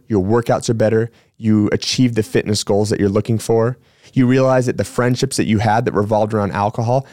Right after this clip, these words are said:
may not have been those, that great of friendships. They also could be when people support you if you choose not to drink.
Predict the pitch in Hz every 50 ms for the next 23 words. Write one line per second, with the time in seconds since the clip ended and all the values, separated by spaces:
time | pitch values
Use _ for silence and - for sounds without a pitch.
0 | - - - 110 113 120 135 143 139 135 127 127 123 107 107 117 117 117 113 104
1 | 107 110 113 107 110 - 117 107 107 - 113 117 110 107 104 98 - - 151 160
2 | 151 - - 107 107 - - - _ _ _ - - 123 117 - 120 127 123 -
3 | 113 101 - - 220 247 185 - 95 98 110 143 143 117 107 104 - 135 - 110
4 | - - 107 - - - 127 - - 107 117 110 107 - 110 104 - 104 117 117
5 | 117 110 104 - 101 104 113 165 - - - 95 - 87 87 90 117 131 -